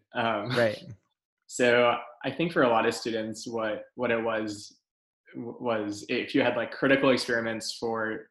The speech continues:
Speaker 1: the, the lab going on, then you could still do those, and you would maybe have to write a justification or something.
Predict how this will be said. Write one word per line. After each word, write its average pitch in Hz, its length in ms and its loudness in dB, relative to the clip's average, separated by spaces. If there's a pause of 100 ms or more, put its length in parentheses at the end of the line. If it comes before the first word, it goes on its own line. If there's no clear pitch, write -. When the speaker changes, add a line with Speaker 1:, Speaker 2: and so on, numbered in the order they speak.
(140)
Speaker 1:
the, 107 400 -4
the 113 140 -4
lab 104 500 0
going 107 280 -2
on, 101 220 -2
then 104 120 -8
you 104 140 -10
could 110 160 -8
still 127 320 -2
do 117 160 -2
those, 107 600 -6
and 110 200 -10 (640)
you 113 120 -6
would 107 200 -8
maybe 117 200 -2
have 113 100 0
to 117 80 -4
write 107 140 2
a 107 60 0
justification 107 560 -8
or 107 60 -8
something. 107 500 -8